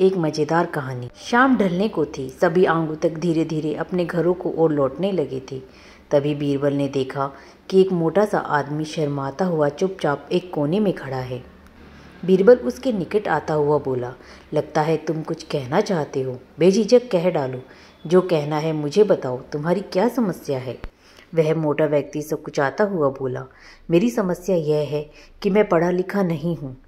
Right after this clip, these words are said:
मैंने अपनी शिक्षा पर ध्यान नहीं दिया, जिसका मुझे खेद है। मैं भी समाज में सिर उठाकर सम्मान से जीना चाहता हूँ, पर अब नहीं लगता ऐसा कभी हो पाएगा। नहीं, कोई देर नहीं,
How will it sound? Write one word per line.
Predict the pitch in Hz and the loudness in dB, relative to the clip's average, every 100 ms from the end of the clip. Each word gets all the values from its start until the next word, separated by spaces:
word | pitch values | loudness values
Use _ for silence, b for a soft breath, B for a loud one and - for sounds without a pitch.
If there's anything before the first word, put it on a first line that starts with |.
| _ | _
मैंने | 156 147 151 | -4 -2 0
अपनी | 143 151 151 | -2 -4 -6
शिक्षा | 151 147 - | -6 -6 -4
पर | 143 147 | -2 -2
ध्यान | 135 151 170 | -4 -4 0
नहीं | 226 196 156 | 0 0 -2
दिया, | 143 131 127 B B B - | -6 -8 -8 B B B 0
जिसका | 220 220 240 | 0 2 2
मुझे | 214 196 | 2 0
खेद | 220 - 151 170 | -2 -2 -2 0
है। | 165 131 - _ - - | 0 -4 -6 _ -20 -8
मैं | 180 180 196 | 0 2 4
भी | 233 | 2
समाज | 220 175 175 185 | 2 0 2 0
में | 180 | 0
सिर | 190 190 | 2 2
उठाकर | 143 160 156 180 | 2 -2 0 -2
सम्मान | 180 151 151 190 | -2 -2 0 0
से | 196 | 2
जीना | 185 151 143 185 | 0 0 -2 -4
चाहता | 180 143 - | -4 -6 -6
हूँ, | 131 127 - B B B B | -8 -10 -14 B B B B
पर | 165 | 2
अब | - 190 208 | 4 2 2
नहीं | 202 190 | 0 0
लगता | 156 - 156 | 0 -2 0
ऐसा | 151 151 | 0 0
कभी | 160 165 175 | -2 0 0
हो | 175 156 | 2 0
पाएगा। | 156 175 143 139 - b b - | 2 0 0 -4 -12 b b -2
नहीं, | 165 160 170 160 160 B B - | 0 2 0 -2 -8 B B 2
कोई | 220 | 4
देर | 208 165 175 | 4 4 4
नहीं, | 175 160 139 | 2 -2 -6